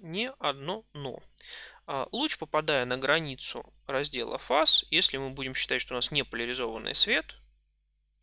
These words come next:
или поляризация у него во все стороны одинаковая, то в зависимости от того, под каким углом попадает, будет меняться еще его отражение. И, а,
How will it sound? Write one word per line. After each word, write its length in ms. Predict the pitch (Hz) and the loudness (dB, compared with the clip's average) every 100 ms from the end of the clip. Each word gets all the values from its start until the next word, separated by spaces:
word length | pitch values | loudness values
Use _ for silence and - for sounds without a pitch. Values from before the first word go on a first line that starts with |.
| _ | _
или 260 | 156 147 127 _ _ _ _ - | -8 -8 -10 _ _ _ _ -4
поляризация 720 | 135 139 139 143 123 - 123 - | -2 0 -2 -2 2 0 0 -8
у 60 | 139 | -10
него 440 | 135 131 135 117 - - - | -10 -6 -6 -6 -10 -18 -8
во 80 | 131 | -2
все 160 | - | 2
стороны 340 | 123 - 120 113 | 0 -2 -6 -6
одинаковая, 720 | 117 120 107 - 277 269 254 - - - - _ _ | -4 0 0 0 0 0 0 -6 -14 -14 -16 _ _
то 280 | - 277 302 | -6 -4 -4
в 60 | - | -2
зависимости 760 | 165 196 220 180 170 - 170 - _ | 2 2 0 -2 -2 0 0 -4 _
от 360 | 196 180 - - - | -4 -4 -4 -12 -2
того, 220 | 165 160 | -2 -2
под 160 | - - | -6 -10
каким 260 | - 151 | -8 -8
углом 240 | 143 143 135 | -8 -8 -8
попадает, 680 | _ - 226 302 311 - - _ | _ -2 4 4 2 -2 -20 _
будет 220 | 175 262 | -8 -6
меняться 420 | 170 175 233 - | -2 0 2 0
еще 220 | 151 - 175 | 0 -2 -2
его 220 | 151 143 | 0 -4
отражение. 640 | - 123 127 113 104 - - _ _ _ _ - - - - _ - | -2 -4 -2 -6 -8 -14 -20 _ _ _ _ -14 -12 -12 -14 _ -4
И, 440 | 175 175 170 156 - | -2 0 0 0 -2
а, 600 | 147 143 139 135 131 | -2 0 0 0 0